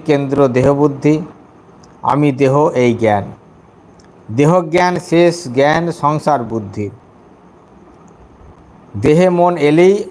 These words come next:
আহার, বস্ত্র, বাসস্থান আদি চিন্তা আসে। এইসব চিন্তায় যত কম সময় ও শক্তি খরচ হয়, মন তত উজ্জ্বল আনন্দময় হয়। একেবারে ছাড়া যায় না প্রথম থেকেই। তাই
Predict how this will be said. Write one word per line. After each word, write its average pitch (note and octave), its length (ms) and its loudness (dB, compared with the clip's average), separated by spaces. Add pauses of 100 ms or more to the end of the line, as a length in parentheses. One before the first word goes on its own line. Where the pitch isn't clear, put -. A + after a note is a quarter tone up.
আহার, C#3 340 0
বস্ত্র, C#3+ 600 0
বাসস্থান C#3+ 500 -4
আদি C#3 260 -2
চিন্তা A2+ 440 -4
আসে। G#2 220 -4 (920)
এইসব D#3+ 460 2
চিন্তায় D#3 560 -2
যত C#3+ 280 -2
কম D#3 560 0
সময় D3+ 540 0
ও C3+ 100 2
শক্তি C#3+ 420 -6
খরচ B2+ 360 -2
হয়, D#3 240 0 (720)
মন E3 300 2
তত D#3 280 -2
উজ্জ্বল C#3 600 0
আনন্দময় A#2 640 -2
হয়। G#2+ 220 -6 (920)
একেবারে F3 560 0
ছাড়া C#3 340 -2
যায় D3+ 260 2
না D#3+ 140 -2
প্রথম C3+ 380 -4
থেকেই। G#2+ 360 -6 (1160)
তাই D3+ 220 2